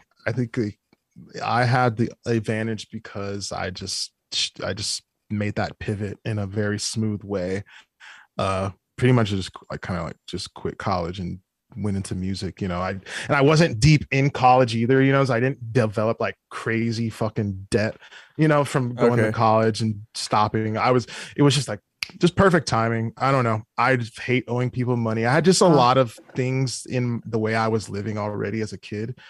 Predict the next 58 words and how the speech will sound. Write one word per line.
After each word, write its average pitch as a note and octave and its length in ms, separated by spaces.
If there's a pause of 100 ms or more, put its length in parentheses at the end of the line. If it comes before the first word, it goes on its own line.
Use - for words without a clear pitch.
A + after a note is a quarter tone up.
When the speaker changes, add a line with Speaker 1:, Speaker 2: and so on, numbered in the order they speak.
(180)
Speaker 1:
You B2+ 80
know, C3 160
I B2 100
just A#2+ 160
was B2 140
just, B2+ 140
like, A#2+ 180
perfect. A2 400
My, A2 240
and A2 160
eventually A2 400
my A2+ 120
mom G#2 400
moved G2+ 160
to G#2 80
Georgia, G2+ 440
and G2+ 100
that's F#2+ 160
kind B2 160
of A#2+ 80
the A2+ 60
moment G2+ 400
when F#2 300 (560)
I G2 40
was F#2+ 140
just, F#2+ 80
like, F#2+ 220
out G#2 160
on G2+ 60
my F#2+ 180
own. G2 160
I - 20
was G2 100
like, F#2 160 (140)
"I'm G2 220
actually, F2+ 340
like, C2 260 (160)
a - 80
musician - 560
now." - 280
<laughs> - 20
You C#3+ 140
know, - 140
like, E3 220
I D3 120
was - 120
like, - 160 (120)
Speaker 3:
<laughs> - 120
Speaker 1:
I'm A#2+ 120
like, A#2+ 280 (140)
I'm A#2 320
no C#3+ 160
longer, C#3+ 400
you C3+ 80
know, C3 140
bound A#2+ 420
to - 180
living, A2 400